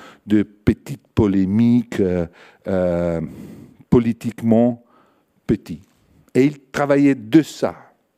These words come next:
Il était dans ce milieu-là, très raciné, presque jamais bougé. Alors la langue, c'était très important.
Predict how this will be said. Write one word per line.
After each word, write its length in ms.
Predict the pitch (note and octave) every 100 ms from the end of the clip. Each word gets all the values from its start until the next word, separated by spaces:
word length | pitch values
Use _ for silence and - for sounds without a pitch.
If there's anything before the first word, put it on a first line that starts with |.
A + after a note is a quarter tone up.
| _ _ _ _
Il 120 | - B2
était 240 | - C3
dans 240 | A#2 A2
ce 200 | G#2 - F3+ -
milieu-là, 640 | A2+ F#2 F#2+ F2 G2 B2 _ _ _ _ _ _ _ _ _ _ _ _ -
très 180 | - E3
raciné, 720 | B2+ F2+ - G2 G2 G#2 A#2 _ _ _ _ _ _ _ _ - _ -
presque 280 | D#3 C#3+ C#3+
jamais 300 | A#2+ B2 A#2+
bougé. 540 | A2 G#2 G2+ G2+ A2+ - _ _ _ _ _ _ _ _ - _ _ _ _ _ _
Alors 260 | A#2+ A#2+ A#2+
la 160 | A#2
langue, 480 | A2+ A2 A#2 A#2 D2+ A1+ _ _ _ _ _ _ _ _ _ _
c'était 320 | - A#2+ A#2+
très 240 | - A#2+ G#2+
important. 460 | - G2 - E3+